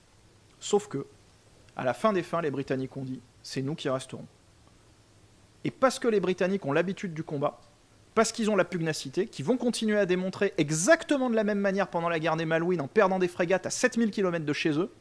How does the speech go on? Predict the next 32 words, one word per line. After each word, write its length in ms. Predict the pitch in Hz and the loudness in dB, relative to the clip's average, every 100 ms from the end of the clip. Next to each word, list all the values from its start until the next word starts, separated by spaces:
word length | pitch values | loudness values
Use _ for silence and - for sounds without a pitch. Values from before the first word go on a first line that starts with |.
| - - | -10 2
et 80 | 269 | 4
en 100 | 254 | 4
continuant 420 | 226 208 202 190 | 2 -2 -2 -2
les 160 | 165 143 | -2 -2
opérations, 460 | 147 127 - - - _ _ _ _ _ _ _ - | 0 -2 -2 -8 -14 _ _ _ _ _ _ _ -8
bah 80 | 131 | -2
à 20 | |
la 100 | 113 | -2
fin 200 | - 262 | 2 2
des 100 | 196 | 2
fins, 280 | - 156 202 _ _ _ _ - | 0 -4 -6 _ _ _ _ -8
la 100 | 131 | 4
marine 320 | 208 226 233 | 6 6 6
allemande 260 | 214 202 | 4 2
rentre 260 | 170 180 - | 2 0 0
au 40 | |
port 400 | 190 175 190 - - _ _ _ - | 0 0 -2 -6 -20 _ _ _ -4
et 60 | |
ne 80 | 135 | -2
sort 200 | - - | -2 -2
plus 120 | 220 | 0
de 60 | 180 | 2
la 100 | 143 | 4
guerre. 180 | 131 - - _ _ _ _ _ _ _ - | 2 -6 -18 _ _ _ _ _ _ _ -4
Et 80 | 143 | 0
les 100 | 147 | 2
Britanniques 400 | 175 180 175 - | 2 0 -2 -2
restent 260 | 156 - | -6 -2
maîtres 360 | 151 156 - 190 - _ _ _ - _ _ - | 0 0 -2 -8 -14 _ _ _ -20 _ _ -4
de 100 | 131 | -2
la 100 | 120 | -4
mer. 260 | - - | -8 -18